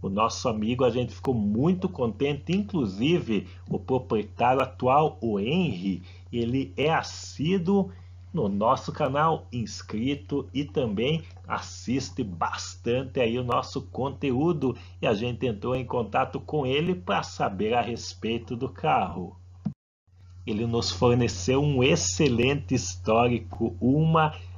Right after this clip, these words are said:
olha, sinceramente, rapaz, a história é muito interessante desse carro. Hoje a gente vai apenas fazer uma prévia do que virá por aí.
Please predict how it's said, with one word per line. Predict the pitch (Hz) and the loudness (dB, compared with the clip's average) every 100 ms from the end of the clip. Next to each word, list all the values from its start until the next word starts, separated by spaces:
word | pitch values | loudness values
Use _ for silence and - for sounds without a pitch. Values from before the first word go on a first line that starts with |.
| - - | -10 0
olha, | 117 131 151 165 165 | 4 6 6 4 2
sinceramente, | - - 151 - - 131 139 143 123 120 127 - | -4 -4 -4 -4 -2 2 6 6 4 2 2 2
rapaz, | 117 - 113 113 | 0 2 2 4
a | 120 | 2
história | - - 139 147 | -2 2 4 6
é | 160 | 4
muito | 139 120 117 147 156 160 | 0 -2 0 0 0 -4
interessante | 151 147 143 135 - 135 139 151 | -2 0 0 -2 -4 -4 -2 -6
desse | 120 139 143 151 | -4 -4 -4 -8
carro. | - 151 151 131 110 92 | -4 2 4 4 2 -6
Hoje | 98 98 113 120 | -4 -2 0 -2
a | |
gente | 113 123 117 | -2 -4 -4
vai | 120 110 120 | -2 0 2
apenas | 127 98 - 123 139 180 180 - - - - | 0 -4 -4 -2 0 0 0 -6 -16 -18 -18
fazer | - 147 120 101 120 143 | -4 2 2 2 0 2
uma | 165 165 175 180 - - | 0 2 2 2 -4 -4
prévia | 117 113 120 123 131 | 0 2 2 0 -2
do | 120 123 | -2 -4
que | - 123 | -4 -2
virá | 131 127 120 107 | -2 0 0 0
por | 95 90 120 | 0 -4 0
aí. | 143 139 135 87 | 2 2 0 -2